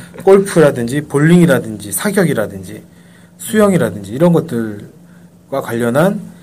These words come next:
어, 관광 상품도 더 나올 수 있겠다 이런 생각이 좀 들었습니다. 그래서 뭐 이런 추세나 이런 상황들을 봤을 때 북한은 앞으로도 국-, 관광 사업의 확대를 위해서 더욱 더 협력을 하고 더욱 더 노력하지 않겠는가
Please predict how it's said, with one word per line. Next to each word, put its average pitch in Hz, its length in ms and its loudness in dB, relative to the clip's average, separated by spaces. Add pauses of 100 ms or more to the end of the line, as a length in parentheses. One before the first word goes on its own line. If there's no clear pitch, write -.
(240)
어, 101 160 -18
관광 131 360 -4
상품도 151 680 0
더 104 380 -8
나올 147 260 2
수 - 140 -4
있겠다 95 420 -12
이런 104 120 -18
생각이 139 200 -14
좀 98 140 -16
들었습니다. 104 480 -16 (1300)
그래서 156 320 -2 (440)
뭐 156 100 2
이런 202 420 4 (160)
추세나 175 680 2 (180)
이런 127 280 -10
상황들을 185 380 -2
봤을 175 240 -8
때 131 100 -6
북한은 165 340 0
앞으로도 139 500 -2
국-, - 300 -18
관광 151 360 0
사업의 165 280 2
확대를 185 380 2
위해서 120 380 -2 (500)
더욱 135 340 -4 (260)
더 104 480 -16 (180)
협력을 180 440 0
하고 170 360 2
더욱 131 220 -6
더 143 100 -4
노력하지 143 500 -4
않겠는가 131 600 -4